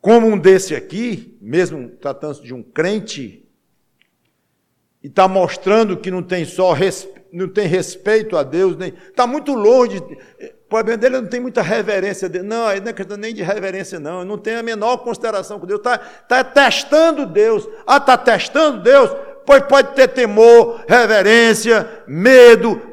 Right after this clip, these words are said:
pavor, pânico, pode ser o que for. Pra mim, pouco importa.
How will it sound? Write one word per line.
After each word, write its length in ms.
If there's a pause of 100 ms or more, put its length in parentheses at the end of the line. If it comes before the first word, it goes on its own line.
pavor, 1080
pânico, 880
pode 200
ser 80
o 80
que 120
for. 600 (320)
Pra 160
mim, 360 (220)
pouco 200
importa. 600